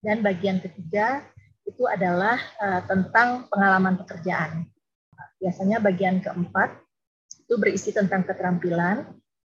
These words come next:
eh, dan ada juga bagian kelima, eh, itu yang berisi tentang aktivitas atau kegiatan yang kita lakukan.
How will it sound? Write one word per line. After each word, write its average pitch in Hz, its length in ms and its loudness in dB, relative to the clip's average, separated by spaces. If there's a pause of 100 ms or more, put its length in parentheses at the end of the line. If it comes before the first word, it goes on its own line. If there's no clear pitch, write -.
eh, 185 280 -4 (200)
dan 202 160 6
ada 190 240 2
juga 190 320 0
bagian 185 400 0
kelima, 185 640 -2 (720)
eh, 185 320 -2
itu 226 240 -2
yang 220 160 2
berisi 190 480 -4
tentang 202 480 0
aktivitas 208 640 -6
atau 185 160 0
kegiatan 175 320 0
yang 185 240 2
kita - 160 -10
lakukan. 165 640 -6